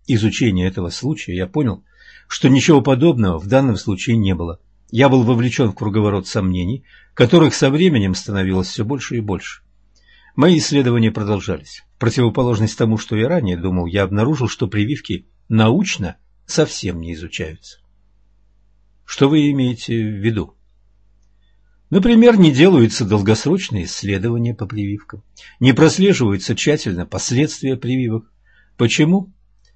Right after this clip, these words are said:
Потому что, как я уже говорил, считается, что прививки не могут якобы приносить вреда.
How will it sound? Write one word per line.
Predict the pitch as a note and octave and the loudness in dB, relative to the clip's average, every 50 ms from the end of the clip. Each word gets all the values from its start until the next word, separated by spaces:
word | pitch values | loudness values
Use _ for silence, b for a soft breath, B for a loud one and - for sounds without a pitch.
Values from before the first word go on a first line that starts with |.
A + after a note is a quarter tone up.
| _ _ _ _ | _ _ _ _
Потому | - B2 A2+ C3+ C3 C#3+ C#3+ | -2 2 4 4 4 4 2
что, | - - C#3 A#2+ | 0 0 -2 0
как | D3 C3 A#2+ - | 0 0 0 0
я | C3 C3 B2+ | 0 0 0
уже | B2 A2+ C3+ B2 | 0 -2 -2 -2
говорил, | A2+ A#2+ A#2+ B2 C3 D#3+ F3 D3+ | 0 0 0 0 0 0 0 -2
считается, | - - - C3+ - - A#2 F#2 E2+ D#2 - - - - - _ _ _ _ | -2 -2 -2 -2 0 0 0 0 0 -2 -6 -12 -18 -20 -20 _ _ _ _
что | - - - C3+ | -4 0 2 2
прививки | A2+ C3 C3+ C3 C3 F#3 F#3+ F#3 - C3 A2 | 4 4 2 2 2 2 0 -2 -2 -2 2
не | G#2+ A2 A#2 | 4 6 6
могут | A#2 C3 E3+ D3+ D3 A#2+ - | 6 6 4 4 0 -2 -2
якобы | G#2+ G2+ G#2 F#2+ - G2+ F2+ E2+ D#2+ - - _ _ _ | 0 0 0 0 -2 -4 -6 -6 -8 -12 -14 _ _ _
приносить | - C3+ C3+ B2 A#2+ A#2 - - C#3+ B2 C3 | 0 2 2 4 2 2 0 -2 -4 -6 -6
вреда. | A#2+ A#2+ B2 G#2 F2+ D#2+ E2 | -6 -6 -6 -6 -8 -8 -10